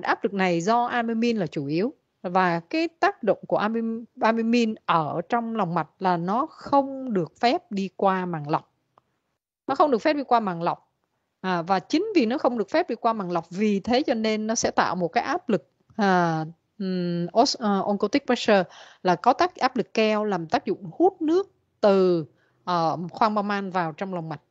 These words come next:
À, và còn lại là áp lực keo của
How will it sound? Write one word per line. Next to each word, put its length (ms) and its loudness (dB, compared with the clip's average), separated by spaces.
À, 160 -2
và 400 2
còn 340 2
lại 240 -2
là 100 -2
áp 280 -6
lực 240 -6
keo 360 0
của 380 2